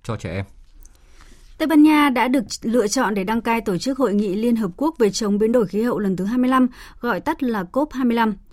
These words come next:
Speaker 2: sau khi Chile rút quyền đăng cai sự kiện do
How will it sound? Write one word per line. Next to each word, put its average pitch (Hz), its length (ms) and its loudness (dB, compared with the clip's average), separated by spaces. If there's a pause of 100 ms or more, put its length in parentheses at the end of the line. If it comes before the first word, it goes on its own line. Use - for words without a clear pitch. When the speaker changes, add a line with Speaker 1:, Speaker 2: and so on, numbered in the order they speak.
(220)
Speaker 2:
sau - 200 -2
khi 302 240 2
Chile 269 480 0 (120)
rút - 260 -6
quyền 233 200 2
đăng 214 140 -2
cai 214 240 -4
sự 208 140 -8
kiện 180 340 -2
do 202 320 -4